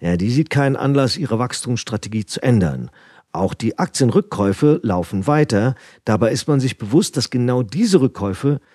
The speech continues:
die Beteiligung von Unicredit noch weiter erhöhen könnten.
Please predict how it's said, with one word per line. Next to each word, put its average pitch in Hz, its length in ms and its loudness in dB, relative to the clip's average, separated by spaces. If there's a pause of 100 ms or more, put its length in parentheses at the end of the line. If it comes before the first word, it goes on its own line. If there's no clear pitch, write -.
(220)
die - 60 -12
Beteiligung 131 540 2
von 131 160 -4
Unicredit 123 580 -2
noch 87 220 -4
weiter 90 260 0
erhöhen 117 460 4
könnten. 82 480 -8